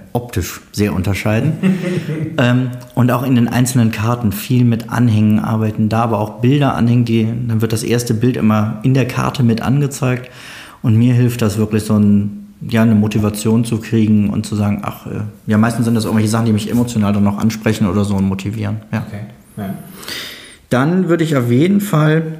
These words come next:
Speaker 1: Wie gesagt, alle Anhänge, die fürs Projekt wichtig sind, auch in dem Projekt anlegen und nicht noch zusätzlich irgendwo in der Cloud oder auf dem Rechner speichern, sondern direkt da, wo ich dann auch damit arbeiten kann. Und,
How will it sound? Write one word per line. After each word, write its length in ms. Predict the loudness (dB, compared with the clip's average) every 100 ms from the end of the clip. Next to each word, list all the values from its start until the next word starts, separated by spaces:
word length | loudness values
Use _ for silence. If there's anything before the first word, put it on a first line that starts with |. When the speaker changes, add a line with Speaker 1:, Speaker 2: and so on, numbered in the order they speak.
| -14 -20 _ -4
Speaker 1:
Wie 180 | -2
gesagt, 320 | 2 2 0 -4 -2
alle 580 | 2 2 2 2 0 -4 -6
Anhänge, 540 | -2 2 4 4 2 2
die 140 | -2
fürs 220 | -2 -4
Projekt 340 | -2 0 0 0
wichtig 320 | -4 -4 -2
sind, 340 | 0 0 -2 -10 -20 _ -8
auch 280 | -2 -2 0
in 120 | 2
dem 140 | 2 2
Projekt 360 | 2 0 0
anlegen 480 | -2 0 2 2 2
und 140 | 2 0
nicht 180 | 0
noch 120 | 0 0
zusätzlich 480 | 0 0 0 -2
irgendwo 220 | -2 0 0
in 60 |
der 100 | -2
Cloud 460 | -6 -4 0 0 0
oder 160 | 0 0
auf 100 | 0
dem 120 | 0
Rechner 340 | 0 -2 -2
speichern, 600 | -2 -2 0 2 2 0 -2 -10 -16 -16 -16 -2
sondern 280 | 0 2
direkt 360 | 2 0 0 0
da, 200 | 0 2
wo 120 | 2
ich 100 | 0
dann 140 | 0 -2
auch 120 | 0
damit 300 | -2 -2 0
arbeiten 380 | 0 0 0 0
kann. 260 | 2 0 -2 -12 -20 -20 -20 -20 -20 -14 0
Und, 460 | 2 4 2 -2